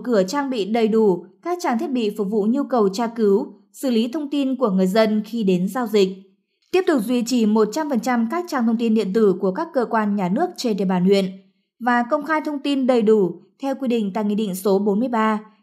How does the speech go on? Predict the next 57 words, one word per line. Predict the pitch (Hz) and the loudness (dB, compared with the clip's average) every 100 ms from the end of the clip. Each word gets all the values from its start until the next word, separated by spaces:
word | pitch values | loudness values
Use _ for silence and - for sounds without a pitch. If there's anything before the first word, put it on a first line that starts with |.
| - | -6
ngày | 226 240 233 | 0 0 2
mười | 240 233 | 2 2
ba | 226 277 | 0 0
tháng | 262 | -2
sáu | 254 196 196 | -2 0 0
năm | 285 269 | 0 -2
hai | 247 | 2
nghìn | 220 190 | 2 2
không | 208 233 | 0 -4
trăm | 262 233 | -2 0
mười | 202 | 2
một | 190 190 190 | 2 2 -2
của | 226 185 | -4 -4
Chính | 190 196 | -4 -2
phủ. | 269 190 165 - _ _ _ _ - | 2 2 0 -8 _ _ _ _ -2
Một | 269 254 | 0 2
trăm | 330 | 0
phần | 285 | -2
trăm | 226 247 233 | 0 0 0
các | 339 339 | -2 0
cơ | 269 | 0
quan | 262 226 214 | 2 2 2
nhà | 196 | 2
nước | 226 370 - _ _ | 2 0 -4 _ _
sử | - 269 | -2 0
dụng | 220 247 | 2 2
hệ | 240 208 | 0 0
thống | 220 202 262 | 0 0 0
mạng | 240 190 | -2 -2
Internet | 233 208 226 226 349 - _ _ _ - | -4 -2 0 0 -2 -8 _ _ _ 0
băng | 247 233 226 | 2 2 2
thông | 233 214 | 2 4
rộng, | 220 196 - - - | 4 2 -4 -12 -6
tốc | 359 | 0
độ | 330 | 0
cao, | 240 226 220 214 214 _ - | 0 0 2 0 -4 _ -6
đảm | 247 233 | -2 2
bảo | 233 208 | 2 2
hiệu | 262 208 | 2 2
quả | 240 220 | 2 0
trong | 190 269 240 | 0 0 0
việc | 214 | 0
thực | 208 | -2
hiện | 214 208 185 | 0 0 -2
công | 233 220 | -2 2
vụ, | 220 196 - - - | 4 4 2 -14 -4
ứng | 226 | -4
dụng | 247 320 226 226 | -2 -4 -4 -2
công | 262 | 0
nghệ | 247 | 0
thông | 240 220 | 0 -2
tin | 240 226 220 | 0 -2 -2
tại | 220 196 | -4 -4
cơ | 220 | -4
quan, | 220 226 208 | -2 0 2
đơn | 208 | 4
vị. | 196 202 185 | 6 4 2